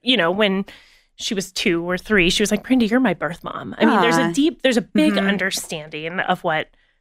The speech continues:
Speaker 1: our family is. It's, it's messy and it's confusing and we're all over the place.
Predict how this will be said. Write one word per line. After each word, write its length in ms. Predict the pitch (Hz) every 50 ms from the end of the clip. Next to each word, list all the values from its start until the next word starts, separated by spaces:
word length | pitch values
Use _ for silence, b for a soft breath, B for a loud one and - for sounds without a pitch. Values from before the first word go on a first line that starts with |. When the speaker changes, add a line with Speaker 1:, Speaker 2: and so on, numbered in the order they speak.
| _ _ _ _ _
Speaker 1:
our 320 | 180 180 175 165 160 160 165
family 680 | - - - - _ - 165 156 180 214 226 262 262
is. 220 | 277 285 269 - -
It's, 260 | 175 - - - - - _ _ _ _ _ _
it's 220 | - 196 190 - 190
messy 380 | 170 160 - - 202 185 175 175
and 100 | 180 180
it's 140 | 175 -
confusing 640 | - - 185 165 - - 160 160 - 180 175 180 185
and 160 | - - 165
we're 160 | 160 165 165 165
all 140 | 170 160
over 180 | 165 165 - 190
the 80 | 190 185
place. 340 | - - 208 196 202 220